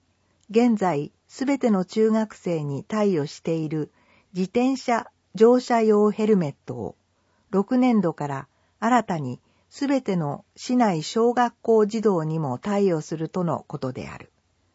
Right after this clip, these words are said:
一斉貸与後、ヘルメットの貸与年数なども考慮する必要があると思うが、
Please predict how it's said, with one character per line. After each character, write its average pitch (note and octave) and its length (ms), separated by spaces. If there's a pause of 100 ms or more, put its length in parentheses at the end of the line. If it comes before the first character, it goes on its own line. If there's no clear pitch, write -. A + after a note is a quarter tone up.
(600)
一 F#3 160
斉 B3+ 340
貸 A3+ 320
与 G3+ 180
後、 F3+ 240 (380)
ヘ G#3+ 140
ル B3 120
メ B3+ 140
ッ B3+ 160
ト F3 140
の D3+ 180
貸 A3+ 340
与 B3+ 200
年 A#3+ 240
数 F#3 240
な E3+ 180
ど E3 100
も D3 180
考 G#3 240
慮 D#3+ 200
す D3+ 140
る C#3+ 120
必 - 340
要 G3 180
が F#3 180
あ F#3 60
る D#3 120
と D3 200
思 D3+ 280
う C3 60
が、 G#2 200